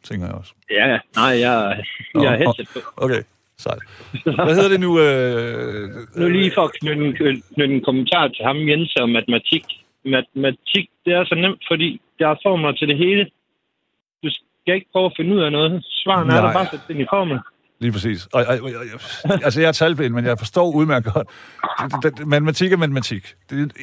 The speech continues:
Speaker 1: en af de
Speaker 2: Ja.
Speaker 1: der få ting i verden, man ikke kan sidde... Ja, men jeg mener... Det kan man bare ikke.
Speaker 2: Øh, nej, altså, jeg lærte det sådan, du skal ikke prøve at forstå det. Det er bare sådan.
Speaker 1: Mm.
Speaker 2: Og, og det er jo bare sådan, altså,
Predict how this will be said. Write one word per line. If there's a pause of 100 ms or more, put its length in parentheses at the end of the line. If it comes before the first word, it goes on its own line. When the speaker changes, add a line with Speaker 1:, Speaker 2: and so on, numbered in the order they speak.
Speaker 1:
en
af
de
Speaker 2:
Ja.
Speaker 1:
der
få
ting
i
verden,
man
ikke
kan
sidde...
Ja,
men
jeg
mener... (380)
Det
kan
man
bare
ikke.
Speaker 2:
Øh, (360)
nej, (120)
altså,
jeg
lærte
det
sådan,
du
skal
ikke
prøve
at
forstå
det. (100)
Det
er
bare
sådan. (720)
Speaker 1:
Mm. (920)
Speaker 2:
Og, (220)
og
det
er
jo
bare
sådan,
altså,